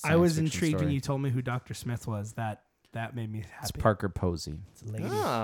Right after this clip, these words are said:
Speaker 1: It's Parker
Speaker 3: nice.
Speaker 1: Posey, who I love. I love Parker
Speaker 2: Yeah,
Speaker 1: Posey.
Speaker 2: Parker Posey's great.
Speaker 1: I'm a big
Speaker 2: Um, I don't know. I have a little bit of comics news. I retweeted it already from the, from the, the Four Color Twitter.
Speaker 1: Mm-hmm.
Speaker 2: Uh, Sam Humphries announced a book,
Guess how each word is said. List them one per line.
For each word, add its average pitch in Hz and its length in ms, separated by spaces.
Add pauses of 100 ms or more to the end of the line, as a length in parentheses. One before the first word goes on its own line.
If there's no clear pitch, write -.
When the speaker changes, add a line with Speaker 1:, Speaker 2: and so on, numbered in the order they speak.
Speaker 1:
It's 101 80
Parker 160 260
Speaker 3:
nice. - 80
Speaker 1:
Posey, 139 360
who 117 140
I 110 40
love. 107 520
I 117 60
love 110 180
Parker 101 180
Speaker 2:
Yeah, - 80
Speaker 1:
Posey. - 60
Speaker 2:
Parker 90 180
Posey's 85 260
great. - 160 (180)
Speaker 1:
I'm 113 100
a 107 40
big - 80
Speaker 2:
Um, 113 440 (100)
I 131 60
don't 156 120
know. - 160
I 127 80
have 139 140
a 127 60
little 165 260
bit 139 100
of 104 60
comics 98 300
news. 101 120
I 107 60
retweeted 101 480
it 95 40
already 87 280
from 92 240
the, 82 280 (100)
from 95 200
the, 82 260 (200)
the 95 140
Four 98 220
Color 87 260
Twitter. 90 300
Speaker 1:
Mm-hmm. 185 180 (300)
Speaker 2:
Uh, 90 460 (720)
Sam 120 260
Humphries 131 340
announced 135 300
a 139 40
book, 147 280